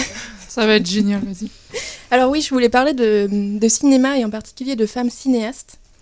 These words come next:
Speaker 1: et de, de minorités, en fait. Enfin, c'est, les, les femmes sont souvent, euh, sous-représentées au cinéma et pourtant elles sont très, très, très présentes. Et en particulier, enfin, j'ai commencé à réfléchir parce que y a,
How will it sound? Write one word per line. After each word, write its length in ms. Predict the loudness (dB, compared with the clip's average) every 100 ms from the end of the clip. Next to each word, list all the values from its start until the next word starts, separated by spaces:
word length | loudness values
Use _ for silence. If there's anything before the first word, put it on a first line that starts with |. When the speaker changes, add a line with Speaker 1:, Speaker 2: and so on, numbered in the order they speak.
| _ _ _ -20 -20 -8
Speaker 1:
et 100 | -2
de, 220 | 2 2 4
de 140 | 4
minorités, 580 | 2 0 -2 -8 -2 -2
en 60 |
fait. 160 | -4 -10
Enfin, 160 | -14 -18
c'est, 200 | -16 -18 -20 -20 -20 _ _
les, 120 | -14
les 120 | -12 -8
femmes 240 | -4 -4
sont 140 | -4
souvent, 420 | -10 -6 -4 -2 -4
euh, 80 | -6 -10 -14
sous-représentées 880 | -16 -6 -2 -2 -2 -4 -4 -4 -6
au 60 | -8
cinéma 340 | -6 -8 -6
et 60 | -8
pourtant 320 | -12 -8 -6
elles 60 | -6
sont 220 | -10 -14
très, 180 | -14 -14
très, 200 | -12 -14
très 180 | -14 -16
présentes. 500 | -14 -12 -12 -12 -16 _ -20 -20 -20 -4
Et 100 | -2
en 80 |
particulier, 540 | 0 -4 -8 -10 -6 -4
enfin, 180 | 0 0
j'ai 120 | 2
commencé 380 | 4 4 4 2
à 60 |
réfléchir 480 | 0 -2 -4 -4 -4
parce 180 | -4 -8
que 80 | -10
y 100 |
a, 20 | -12